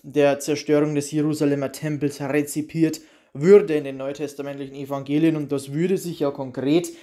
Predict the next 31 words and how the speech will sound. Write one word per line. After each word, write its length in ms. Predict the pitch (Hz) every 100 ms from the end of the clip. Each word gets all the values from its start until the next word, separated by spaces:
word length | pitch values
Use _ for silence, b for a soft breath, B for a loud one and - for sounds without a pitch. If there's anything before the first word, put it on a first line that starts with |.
| B B B
in 140 | 156
Jesu 320 | 156 160 147
Ankündigung 640 | 127 147 147 151 151 151 147
der 100 | 139
Zerstörung 560 | 147 147 - 151 160
Jerusalems 880 | 156 160 180 214 139 139 165 175 - _ _ _ _ _ _ _
manifestieren. 920 | 139 139 151 147 147 - 165 131 104 _ b b b b b b b _
Nur, 420 | 170 196 196 180
dass 240 | 175 170
der 200 | 170 160
Tempel 500 | 156 196 240 196 143
Jerusalems 800 | 139 147 185 180 160 143 135 131
zerstört 640 | - 139 - 170 185 202 135
würde 460 | 160 175 123 - - _ _
und 380 | - 151 147 135
wie 100 | 156
das 240 | 165 139 -
vonstatten 640 | 139 127 - 170 - 160
ging, 340 | 147 131 104 b b b b b
haben 260 | 156 160
viele 320 | - 226 220
andere 340 | 151 175 160 160
Propheten 540 | - 147 160 160 156
ebenfalls 560 | 151 175 196 165 139 135
vorhergesagt, 720 | - 143 147 147 147 143 143
weil 160 | 135 143
es 140 | 147
eine 160 | 139 143
jüdische 480 | 135 147 147 - 131
Tradition 800 | 139 127 120 - 139 151 165 120
war. 320 | 67 -